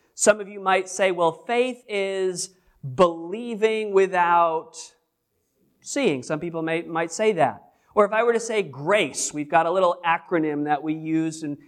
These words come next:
in Sunday school. Grace is God's righteousness or God's riches at Christ's expense. How many of you heard that before? So we've got these neat little theological definitions, but if I were to ask you to define glory,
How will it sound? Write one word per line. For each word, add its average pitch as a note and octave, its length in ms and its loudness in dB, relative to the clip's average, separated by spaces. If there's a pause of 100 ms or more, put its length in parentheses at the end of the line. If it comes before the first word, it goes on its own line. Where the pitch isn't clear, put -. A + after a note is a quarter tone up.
(120)
in D3+ 120 -2
Sunday F#3 300 0
school. F3+ 400 -4
Grace F3 540 0
is D#3 240 -4 (320)
God's E3+ 420 2
righteousness F#3 840 -4
or B2+ 160 -4
God's D3+ 340 2
riches F#3 720 0 (260)
at C#3+ 180 0
Christ's - 760 -2 (180)
expense. D#3+ 640 0
How D#3+ 100 -6
many D#3+ 80 -4
of D#3 60 -6
you D#3 80 -4
heard E3+ 220 0
that D#3 180 4
before? D3 400 -2
So D3+ 260 -4 (180)
we've G3 120 0
got B3 180 4
these B3 220 -4
neat A3 300 -2
little A3+ 400 4
theological G#3+ 640 2
definitions, F3+ 840 -2 (180)
but G#3 100 6
if G3+ 120 0
I C4+ 200 -2
were F#4+ 140 2
to D4 140 0
ask A3+ 340 2
you G#3+ 140 -6
to G#3 100 -10
define F#3+ 920 0 (380)
glory, D3 720 2